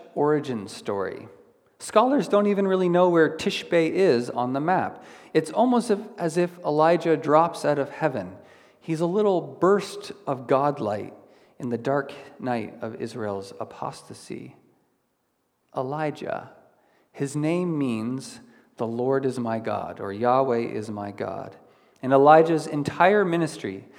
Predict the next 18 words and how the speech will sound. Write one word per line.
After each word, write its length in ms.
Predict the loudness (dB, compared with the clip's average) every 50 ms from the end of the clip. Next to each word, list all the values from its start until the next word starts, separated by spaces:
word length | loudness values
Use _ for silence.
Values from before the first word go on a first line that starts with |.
| -20 -20 -20 -10 _
is 120 | -8 -8
summarized 920 | -8 -6 -2 -2 -2 0 0 0 -2 -2 -4 -8 -10 -12 -14 -16 -20 -20 -16
in 140 | -12 -10 -8
the 60 | -6
meaning 520 | -6 -4 -4 -4 -4 -4 -4 -4 -4 -4 -6
of 280 | -6 -8 -10 -10 -8
his 180 | -6 -8 -6 -6
name. 560 | -8 -8 -8 -8 -8 -10 -12 -14 -18 -20 -20 _ _ _ _ _ _ _ _ _ _ _
He 240 | _ -10 -8 -6 -2
will 160 | -2 -2 -2
take 320 | -2 -4 -4 -4 -4 -4
a 40 | -10
stand 600 | -12 -14 -10 -8 -8 -6 -6 -8 -10 -10 -12 -16 -18 -20 _ _ _ _ _ _ _ _ _
for 160 | _ _ -8 -6
the 100 | -6 -6
Lord 360 | -4 -2 0 0 0 -2 -4
his 240 | -8 -10 -10 -12 -10
God. 440 | -10 -10 -10 -10 -10 -10 -12 -12